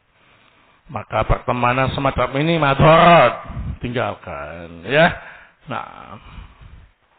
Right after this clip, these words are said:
atau pertemanannya nggak bermanfaat. Ini persahabatan tapi tidak menghasilkan manfaat.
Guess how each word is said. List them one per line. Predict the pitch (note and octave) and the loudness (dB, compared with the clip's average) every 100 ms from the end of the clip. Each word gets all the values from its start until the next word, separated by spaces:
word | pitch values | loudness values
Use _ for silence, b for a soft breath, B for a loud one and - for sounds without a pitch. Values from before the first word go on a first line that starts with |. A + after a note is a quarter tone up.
| b b b b _ - | b b b b _ 2
atau | G3 G3 A3+ A3+ G#3+ G3 D#3+ - B2+ - - _ - | 4 4 4 6 6 4 -2 -8 -18 -20 -20 _ -8
pertemanannya | - - G3+ G#3 G#3+ A3 A3 A3+ A3+ | -4 -2 2 2 4 4 2 2 2
nggak | F#3+ G3+ - | 4 2 4
bermanfaat. | E3+ F#3 F#3+ F3+ G3 F#3 F3 - - - - - - _ _ _ _ _ _ _ _ _ _ | 2 4 2 4 4 6 4 2 -8 -20 -20 -20 -20 _ _ _ _ _ _ _ _ _ _
Ini | E3+ D3+ - | -8 -4 -2
persahabatan | - - C#3 B2+ - B2 - - D#3+ D#3+ | 0 2 4 4 2 0 0 2 2 2
tapi | D#3 D3 - D#3 C#3+ C3+ - B2+ _ _ _ _ _ _ _ _ _ _ _ _ _ _ _ _ _ _ _ | 0 0 2 0 0 -6 -12 -20 _ _ _ _ _ _ _ _ _ _ _ _ _ _ _ _ _ _ _
tidak | E3+ D#3 C4 D#3+ | -2 2 2 2
menghasilkan | E3 D#3+ D#3+ - F3+ F#3 F3 | 0 2 2 2 0 0 2
manfaat. | F3+ F3 F3 D#3+ C3+ | 0 2 2 2 0